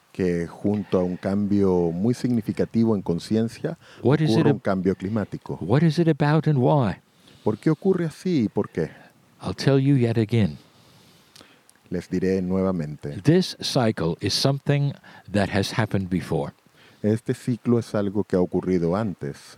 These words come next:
Speaker 2: The cores of the ice.
Speaker 1: El curso del hielo.
Speaker 2: The rings of the trees.
Speaker 1: Los anillos de los árboles.
Speaker 2: They all talk about a cycle exactly like you are experiencing.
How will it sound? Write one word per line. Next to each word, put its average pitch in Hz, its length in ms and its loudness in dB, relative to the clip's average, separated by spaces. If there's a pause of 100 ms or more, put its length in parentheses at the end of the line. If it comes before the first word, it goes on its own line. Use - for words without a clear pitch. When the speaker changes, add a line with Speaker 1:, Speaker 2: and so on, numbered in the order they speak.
(100)
Speaker 2:
The 98 80 -2
cores 175 800 2 (480)
of 143 240 2
the 139 240 0
ice. 90 540 -4 (540)
Speaker 1:
El 85 160 -4
curso 95 440 -2
del 87 160 -2
hielo. 107 440 -2 (540)
Speaker 2:
The 92 140 0
rings 156 640 2
of 143 180 0
the 139 80 -4
trees. 87 720 -2 (500)
Speaker 1:
Los 87 240 -4
anillos 107 640 0
de 98 80 0
los 87 220 -2
árboles. 98 640 -4 (140)
Speaker 2:
They 98 240 2
all 156 320 2
talk 147 300 -2
about 107 420 -2
a 95 80 -4
cycle - 640 0 (500)
exactly - 640 -2
like 113 260 -2
you 107 140 4
are 95 140 0
experiencing. - 680 -6